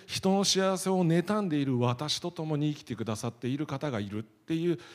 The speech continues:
その生き方をするっていうのは仏教と共に生きるっていうことです。で、二番目の話は非常にナイーブな話でもありますし、あの、言葉を選ばないといけないと思います。で、どういうシチュエーションで、どういう場面でっていうこともあるので、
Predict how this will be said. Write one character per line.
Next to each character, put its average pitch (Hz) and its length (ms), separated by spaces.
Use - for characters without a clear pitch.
そ - 220
の 254 140
生 214 140
き - 120
方 214 240
を 156 60
す 160 160
る 160 80
っ - 20
て 220 100
い - 20
う - 20
の 262 80
は 180 60
仏 139 220
教 117 120
と 104 80
共 98 240
に 92 120
生 90 60
き 98 140
る 85 80
っ 85 40
て - 120
い - 20
う - 40
こ 82 80
と 80 100
で 73 120
す。 - 120
で、 160 220
二 139 280
番 175 200
目 214 100
の 202 100
話 143 320
は 139 60
非 139 100
常 151 160
に 160 180
ナ 170 280
イ 165 80
ー 160 40
ブ 147 80
な 131 80
話 113 600
で 104 120
も 101 120
あ 104 60
り 107 80
ま 107 140
す 107 80
し、 120 440
あ 104 120
の、 101 100
言 131 220
葉 139 80
を 110 80
選 110 180
ば 147 120
な 120 100
い 95 80
と 95 100
い 90 80
け 92 120
な 92 140
い 85 100
と 95 160
思 92 160
い 90 80
ま 87 140
す。 - 140
で、 143 240
ど 143 380
う 220 60
い 220 120
う 208 60
シ - 140
チ 202 140
ュ - 40
エ - 20
ー - 20
シ 143 120
ョ 123 60
ン 120 80
で、 113 120
ど 135 180
う 147 60
い 147 140
う 131 40
場 123 160
面 123 220
で 117 120
っ 120 40
て 120 220
い 110 80
う 110 40
こ 113 120
と 127 80
も 117 220
あ 135 100
る 107 100
の 95 140
で、 104 240